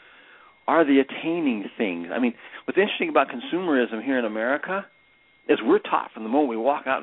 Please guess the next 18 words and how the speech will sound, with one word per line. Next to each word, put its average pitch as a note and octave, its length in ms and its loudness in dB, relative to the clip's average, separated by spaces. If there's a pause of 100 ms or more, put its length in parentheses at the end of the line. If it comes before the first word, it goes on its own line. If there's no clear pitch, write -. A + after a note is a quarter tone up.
<laughs> - 100 -10
you - 60 -4
know, - 140 0 (340)
we, D3+ 100 4
we D#3 140 4
can D3 140 0
do C#3 80 4
anything. C3+ 440 0 (720)
Here F3 160 6
it A3 60 0
is A3+ 160 2
on A3 160 0
T A3 160 -4
V. A3 260 -4 (1800)
You E4+ 100 4
want F#4 260 4
a - 40 -6
Coke. G3+ 300 2